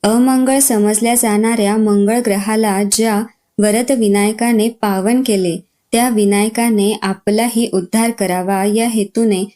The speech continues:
अंगारकी चतुर्थीचे व्रत केले जाते. मंगळाची धास्ती न बाळगता आपलेही जीवन मंगलमय व्हावे, अशी प्रार्थना या अंगारकी चतुर्थीच्या निमित्ताने करता येते. संकष्ट चतुर्थीला चंद्रोदय,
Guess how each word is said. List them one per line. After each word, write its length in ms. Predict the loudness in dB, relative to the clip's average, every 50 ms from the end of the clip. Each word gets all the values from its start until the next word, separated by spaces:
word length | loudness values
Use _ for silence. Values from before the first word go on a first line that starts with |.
| _ _ _ _ -4
अंगारकी 580 | 0 0 0 2 2 0 0 0 -2 -2 -2 -2
चतुर्थीचे 800 | 0 -2 -2 0 0 -2 -2 0 -2 -2 -2 0 0 0 0 0
व्रत 240 | 0 0 -2 -2 -2 -2
केले 260 | -2 -2 0 0 0 0
जाते. 500 | 0 -2 -2 -4 -4 -6 -6 -6 -6 _ _ _ _ _ _ _ -2 0
मंगळाची 640 | 2 2 2 2 2 0 0 0 0 0 -2 0
धास्ती 540 | 0 0 0 0 0 -2 -2 0 0 2 2
न 200 | 2 2 2 2
बाळगता 500 | 0 0 0 0 0 -2 -4 -4 -2 -2
आपलेही 760 | -2 -2 -2 -2 -4 -6 -6 -2 -2 0 0 0 0 0 -2 0
जीवन 460 | 0 0 0 0 0 0 0 2 2
मंगलमय 540 | 0 0 0 0 0 0 0 0 2 0 0
व्हावे, 420 | 0 -2 -2 -4 -2 -4 -4 -6 -6 _ _ _ _ _ -6
अशी 280 | -4 -2 -2 0 -2 -2
प्रार्थना 680 | -2 0 -2 -2 -2 -4 -4 -2 0 0 2 2 0 0
या 200 | 0 0 0 0
अंगारकी 480 | 2 0 0 0 0 -2 -2 -2 -2 -2
चतुर्थीच्या 720 | -2 -2 -2 -2 -2 -4 -4 -2 -4 -2 -2 -2 0 0
निमित्ताने 680 | 0 0 0 0 -2 -4 -2 -4 -2 0 0 0 0 -2
करता 440 | -2 -4 -4 -4 -4 -4 -4 -2
येते. 460 | -2 -2 -4 -6 -8 -8 -6 -6 -8 -10 -12 _ _ _ _ _ _ -4
संकष्ट 580 | -2 0 0 2 0 0 0 -2 -2 0 0 0
चतुर्थीला 840 | 0 0 -2 -2 0 -2 -2 -2 -2 0 0 0 2 0 0 -2
चंद्रोदय, 680 | -2 -2 0 0 0 0 0 0 0 0 0 0 -2